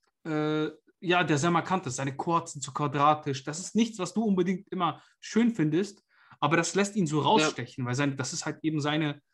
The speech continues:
Speaker 1: seine, seine Muskelansätze, seine Muskelbäuche, so sehen die eben aus.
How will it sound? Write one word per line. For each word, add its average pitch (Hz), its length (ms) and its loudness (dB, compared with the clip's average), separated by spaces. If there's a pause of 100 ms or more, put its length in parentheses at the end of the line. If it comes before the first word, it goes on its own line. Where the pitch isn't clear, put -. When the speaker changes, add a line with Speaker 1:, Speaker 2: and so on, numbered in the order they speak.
(280)
Speaker 1:
seine, 139 480 0
seine 139 220 0
Muskelansätze, 160 800 -2
seine 139 220 -2
Muskelbäuche, 156 600 -2
so 139 100 -6
sehen 156 220 -2
die 151 120 -2
eben 147 180 -6
aus. 170 420 -6